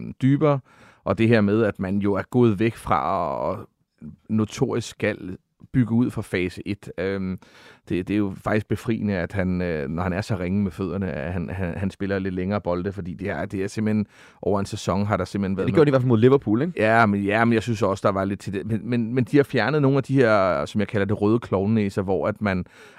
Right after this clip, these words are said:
Speaker 1: absolut skal, øhm, fordi man er United, lægge sp-, øh, spillet op på en så høj hylde. Øhm, så, så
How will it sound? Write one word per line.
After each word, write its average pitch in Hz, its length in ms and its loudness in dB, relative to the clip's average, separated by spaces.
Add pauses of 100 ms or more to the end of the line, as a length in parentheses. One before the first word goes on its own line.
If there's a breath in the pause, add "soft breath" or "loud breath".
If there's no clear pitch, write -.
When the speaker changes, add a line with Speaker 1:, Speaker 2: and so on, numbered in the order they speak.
Speaker 1:
absolut 113 440 -2
skal, 101 440 -2
øhm, 87 600 -6
fordi 110 180 -4
man 107 140 0
er 104 40 0
United, 101 420 -2
lægge 98 160 -4
sp-, - 220 -14
øh, - 600 -8 (440)
spillet - 340 -2
op 76 160 -2
på - 80 -2
en 104 80 2
så - 180 0
høj 92 240 0
hylde. 104 320 0 (540 soft breath)
Øhm, 78 640 -4 (300)
så, 104 300 -2
så 53 440 -6